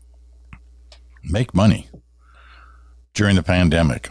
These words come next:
when no one's flying. And so they've come up with, "Hey, let's get on a plane and fly to Chernobyl,"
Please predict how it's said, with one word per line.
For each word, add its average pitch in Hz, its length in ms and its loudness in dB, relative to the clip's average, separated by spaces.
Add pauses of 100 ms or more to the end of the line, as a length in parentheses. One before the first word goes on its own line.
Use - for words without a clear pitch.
when 85 300 0
no 92 100 2
one's 80 240 2
flying. 80 420 -2 (1800)
And 98 140 2
so 104 180 0
they've 156 260 2
come 110 220 2
up 95 220 0
with, 95 340 0 (760)
"Hey, 160 480 2 (800)
let's - 220 0
get 170 160 2
on 165 200 4
a - 20 -6
plane 175 280 2
and 120 100 -2
fly 175 220 2
to 165 80 -2
Chernobyl," 190 640 0